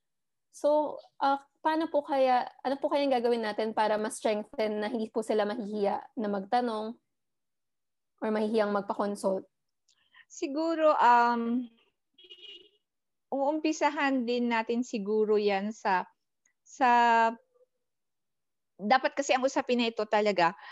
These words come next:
Speaker 2: sa bahay pa lang, napag-uusapan na yan. Yung parang, para hindi sila mahiya na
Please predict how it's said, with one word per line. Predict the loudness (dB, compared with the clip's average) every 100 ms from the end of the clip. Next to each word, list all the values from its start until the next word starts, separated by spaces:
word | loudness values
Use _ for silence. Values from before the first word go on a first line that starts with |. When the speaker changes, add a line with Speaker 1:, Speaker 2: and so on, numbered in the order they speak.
| -20 -20 _ _ _ _
Speaker 2:
sa | -8 -2
bahay | 2 4 4 2 2
pa | 4
lang, | 4 4
napag-uusapan | 0 -2 -2 -2 -2 -2 0 -2 0 -2
na | -2
yan. | -4 -4 -6 -12 _ _ _ _ _
Yung | -8 -2
parang, | 2 2 0 -4 -12 -18 _ _ _ _ -2
para | 0 0 -4
hindi | -8 -8
sila | -6 -4 -2
mahiya | -2 -6 -8 -4 -2 -4 -6
na | -6